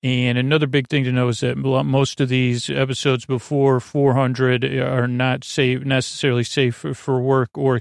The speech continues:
kids. Uh, they contain adult language and some adult material. Nothing too bad, but around an R-rated movie or so.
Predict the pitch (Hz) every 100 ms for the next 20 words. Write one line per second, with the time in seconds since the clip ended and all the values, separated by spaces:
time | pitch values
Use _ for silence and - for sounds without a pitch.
0 | - - 135 120 113 - 127 123 127 127
1 | 127 123 123 123 - 135 123 120 123 131
2 | 117 127 123 131 127 123 123 123 113 120
3 | 120 - 143 135 127 131 127 127 117 -
4 | 147 147 165 214 214 170 139 196 131 120
5 | 117 135 185 175 170 185 180 160 139 143
6 | 139 135 127 123 131 139 123 120 120 -
7 | 127 123 123